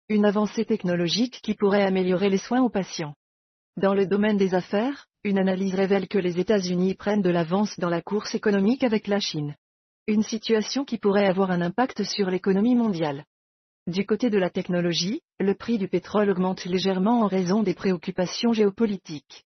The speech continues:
Une tendance qui pourrait avoir des répercussions sur les prix à la pompe. Le monde du sport est marqué par la suspension de la patineuse artistique russe Kamila Valieva pour une durée de quatre ans par le tribunal arbitral du sport.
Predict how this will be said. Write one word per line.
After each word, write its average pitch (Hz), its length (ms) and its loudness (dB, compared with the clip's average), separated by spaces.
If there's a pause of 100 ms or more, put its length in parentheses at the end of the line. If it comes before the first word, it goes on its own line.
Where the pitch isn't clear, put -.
(440)
Une 208 180 2
tendance 226 420 0
qui 214 140 -4
pourrait 180 320 0
avoir 190 220 2
des 180 120 2
répercussions 185 640 -2
sur 226 200 -2
les 185 100 0
prix 254 320 0
à 214 60 2
la 208 100 0
pompe. 139 280 -8 (800)
Le 208 200 4
monde 226 240 2
du 190 100 -2
sport 214 300 0
est 214 80 4
marqué 196 340 0
par 180 160 -2
la 165 100 -2
suspension 190 600 -4
de 185 80 0
la 170 100 0
patineuse 180 520 0
artistique 202 580 -6
russe - 240 -4
Kamila 196 400 2
Valieva 180 580 0
pour 190 140 -2
une 185 100 2
durée 196 300 0
de 170 80 0
quatre 208 320 -4
ans 214 160 0
par 170 160 0
le 165 100 -2
tribunal 190 560 0
arbitral 185 500 -2
du 185 120 -4
sport. 147 520 -6